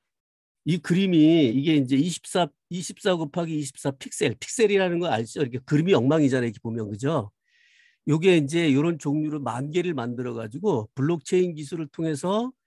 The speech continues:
어, 소유권, 그러니까 어떤, 뭐랄까, 어, 어, 그러니까 아바타죠, 아바타. 일종의 아바타예요. 그래서 이런 것들을 이제,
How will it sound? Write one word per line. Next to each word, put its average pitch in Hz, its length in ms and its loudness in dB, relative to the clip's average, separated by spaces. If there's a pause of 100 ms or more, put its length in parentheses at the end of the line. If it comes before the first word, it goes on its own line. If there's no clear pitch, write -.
(440)
어, 123 220 -8
소유권, 214 580 -8
그러니까 131 340 -2
어떤, 151 420 -2
뭐랄까, 120 680 -8
어, 117 280 -14 (420)
어, 127 380 -18 (280)
그러니까 135 200 -8
아바타죠, 202 460 -2
아바타. 123 540 -4
일종의 165 360 0
아바타예요. 117 760 -2 (680)
그래서 165 380 0
이런 175 280 0
것들을 170 540 -4
이제, 147 440 -2